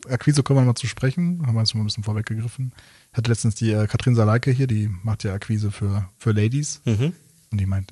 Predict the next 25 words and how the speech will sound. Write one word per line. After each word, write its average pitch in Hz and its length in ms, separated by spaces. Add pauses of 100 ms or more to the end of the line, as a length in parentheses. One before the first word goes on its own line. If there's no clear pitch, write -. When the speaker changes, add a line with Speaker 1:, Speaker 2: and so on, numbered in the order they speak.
Speaker 1:
man 95 120
muss 95 140
täglich 107 300
quasi 92 300
Akquise 101 400
machen. 110 400
Speaker 2:
Mhm. 120 280 (360)
Speaker 1:
Ja, 101 180 (600)
kann 107 140
man 92 120
natürlich 87 500 (500)
drüber 92 260
reden. 90 300 (680)
Ähm, 123 1600
was 117 160
war 151 80
denn 120 220
dein 113 160
größter 113 720
Rückschlag? 95 680 (400)
Gab's 113 260
den, 170 400
wo 104 80
irgendwie 107 160
mal 107 380